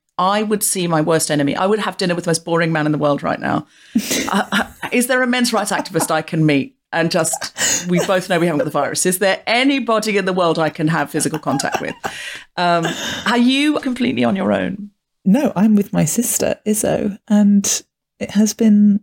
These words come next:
Speaker 2: the most wonderful time spent with her.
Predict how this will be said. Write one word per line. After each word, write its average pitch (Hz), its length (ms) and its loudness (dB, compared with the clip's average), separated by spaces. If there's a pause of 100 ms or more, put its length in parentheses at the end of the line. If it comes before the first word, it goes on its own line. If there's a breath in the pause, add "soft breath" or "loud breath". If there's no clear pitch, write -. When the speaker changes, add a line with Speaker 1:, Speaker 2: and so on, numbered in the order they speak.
Speaker 2:
the 214 160 2
most 208 640 2 (640)
wonderful 214 640 4
time 240 420 4
spent 170 380 0 (200)
with 190 140 -2
her. - 380 -4